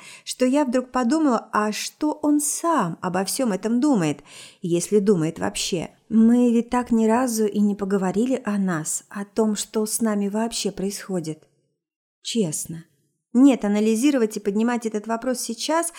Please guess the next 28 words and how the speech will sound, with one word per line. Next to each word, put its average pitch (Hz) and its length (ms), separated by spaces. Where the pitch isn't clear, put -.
когда 220 260
мы 233 160
вот-вот 220 460
расстанемся 233 640
на 190 140
долгий 208 320
срок, 262 340
не 294 160
лучшая 214 400
идея. 180 600
Остаётся 233 560
лишь 233 240
ругать 240 500
себя 208 360
за 214 160
то, 269 200
что - 320
не 214 280
спросила 220 640
об 185 240
этом 208 300
раньше. 151 560
Том 202 300
улыбнулся 202 640
и 285 240
потянулся 175 880
ко 160 160
мне, 214 320